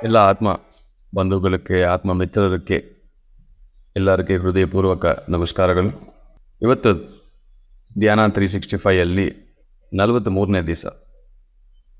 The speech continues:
ಗುರುಗಳಾದ ಬ್ರಹ್ಮರ್ಷಿ ಪಿತಾಮಹ ಪತ್ರಿಜಿ, ಪಿರಮಿಡ್ ವರ್ಲ್ಡ್ ಫೌಂಡೇಶನ್, ಪಿ ಎಸ್ ಎಸ್ ಎನ್, ಪಿ ಎಂ ಸಿ, ಎಲ್ಲ ಪಿರಮಿಡ್ ಮಾಸ್ಟರ್ಸ್‌ಗೆ, ಎಲ್ಲ ಆಸ್ಟ್ರಲ್ ಮಾಸ್ಟರ್ಸ್, ಎಲ್ಲರಿಗೆ, ನಮ್ಮೆಲ್ಲರಿಗೆ ನಮಸ್ಕಾರಗಳು. ಇವತ್ತು ಆಲ್ಫಾ ಕಾನ್ಸೆಪ್ಟಲ್ಲಿ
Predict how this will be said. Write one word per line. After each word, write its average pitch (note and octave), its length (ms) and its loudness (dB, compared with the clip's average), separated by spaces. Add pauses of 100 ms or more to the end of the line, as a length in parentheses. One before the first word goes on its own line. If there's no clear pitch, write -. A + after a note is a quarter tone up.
(380)
ಗುರುಗಳಾದ A2 440 4
ಬ್ರಹ್ಮರ್ಷಿ G2 440 0
ಪಿತಾಮಹ F#2+ 460 0
ಪತ್ರಿಜಿ, F#2 540 -4
ಪಿರಮಿಡ್ F#2 500 -4
ವರ್ಲ್ಡ್ F2+ 260 -2
ಫೌಂಡೇಶನ್, F2+ 560 -4
ಪಿ F#2+ 100 -6
ಎಸ್ F2+ 260 -2
ಎಸ್ - 320 -12
ಎನ್, E2 160 -8
ಪಿ F2+ 100 -4
ಎಂ F2 140 -2
ಸಿ, F#2 120 -6
ಎಲ್ಲ F2 240 0
ಪಿರಮಿಡ್ F2+ 340 -2
ಮಾಸ್ಟರ್ಸ್‌ಗೆ, E2 560 -4 (600)
ಎಲ್ಲ F#2+ 160 0
ಆಸ್ಟ್ರಲ್ F2+ 360 2
ಮಾಸ್ಟರ್ಸ್, D#2+ 420 -4 (640)
ಎಲ್ಲರಿಗೆ, E2+ 680 -4 (480)
ನಮ್ಮೆಲ್ಲರಿಗೆ E2+ 800 0
ನಮಸ್ಕಾರಗಳು. D#2 720 -6 (840)
ಇವತ್ತು B2 500 4
ಆಲ್ಫಾ G2 340 2
ಕಾನ್ಸೆಪ್ಟಲ್ಲಿ F#2 1040 -4